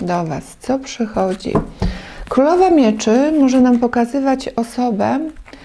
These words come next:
spod znaku Wodnika, Wagi lub Bliźniąt. Królowa Mieczy może pokazywać osobę prawną, może pokazywać kogoś bardzo konkretnego, albo może pokazywać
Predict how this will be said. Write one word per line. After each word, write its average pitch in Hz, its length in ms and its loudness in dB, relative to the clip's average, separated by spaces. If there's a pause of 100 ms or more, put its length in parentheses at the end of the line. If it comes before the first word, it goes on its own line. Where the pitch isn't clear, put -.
(160)
spod 269 300 -2
znaku 269 380 2
Wodnika, 233 580 0
Wagi 220 600 -2
lub 220 260 0
Bliźniąt. 208 760 0 (300)
Królowa 285 400 4
Mieczy 254 300 2
może 233 200 2
pokazywać 233 560 -2
osobę 220 440 -2
prawną, 165 560 -4 (340)
może 240 340 6
pokazywać 233 880 0 (1040)
kogoś 240 420 0
bardzo 294 420 0
konkretnego, 240 920 0
albo 214 280 2
może 226 280 2
pokazywać 202 600 -6